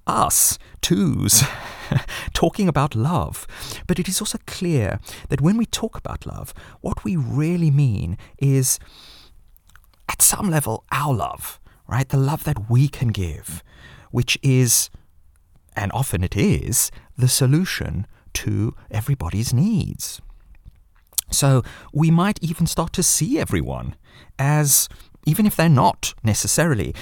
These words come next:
we might start to see them as sort of needy children hungry for love and attention, which we begin to press on others whether they seek it or not. We might hover, we might interfere, we might give unrequested advice,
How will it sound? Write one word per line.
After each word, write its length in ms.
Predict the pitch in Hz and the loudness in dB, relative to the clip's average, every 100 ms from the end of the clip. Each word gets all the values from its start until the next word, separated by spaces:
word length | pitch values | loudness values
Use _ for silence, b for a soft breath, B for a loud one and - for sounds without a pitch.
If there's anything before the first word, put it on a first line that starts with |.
| B | B
we 80 | 147 | 2
might 160 | 147 185 | 4 2
start 180 | 175 | -2
to 60 | - | -2
see 200 | - 156 | -2 0
them 140 | 139 | 2
as 80 | 131 | 2
sort 220 | - 135 | 0 0
of 120 | 131 - B | -2 -4 B
needy 480 | 131 127 127 127 123 | 4 6 6 4 0
children 480 | - 139 135 117 82 | 0 2 2 2 -2
hungry 360 | - 131 123 | 2 2 2
for 140 | 120 110 | 0 -2
love 220 | 85 78 | -4 -2
and 80 | 107 | -2
attention, 540 | - 170 165 - 67 B B | 0 0 0 -2 -6 B B
which 300 | - 131 - - B | -2 0 0 -8 B
we 220 | - 113 147 | -2 0 0
begin 400 | 135 107 90 104 | 0 0 0 -2
to 160 | - | -6
press 360 | - - - - | -10 -6 -4 -2
on 100 | - | -2
others 380 | 69 87 107 - B | -4 -4 -4 -4 B
whether 240 | - 101 135 | -4 0 0
they 380 | 107 90 92 98 - | 0 -2 -2 -4 -8
seek 320 | - - - | -6 -6 -6
it 60 | - | -4
or 80 | 98 | 0
not. 420 | 123 160 - - B B B | 2 0 -4 -12 B B B
We 100 | 113 | 2
might 320 | 104 85 - - b | 2 2 -4 -10 b
hover, 640 | - - 90 - 110 131 156 B | -12 -6 -4 2 4 4 2 B
we 120 | 113 | 0
might 240 | 92 78 - | 2 0 -2
interfere, 840 | 101 - 95 - 117 113 131 160 151 B | -6 -4 -8 -2 0 4 4 4 0 B
we 80 | 123 | 4
might 380 | 113 123 117 - | 6 6 4 0
give 360 | 113 107 101 - B - | 2 2 2 -4 B -2
unrequested 840 | 113 113 101 - 95 - - 82 - | 2 2 0 0 -2 -2 -2 -2 -2
advice, 760 | - 78 85 92 135 220 - | -6 -6 -2 2 2 4 4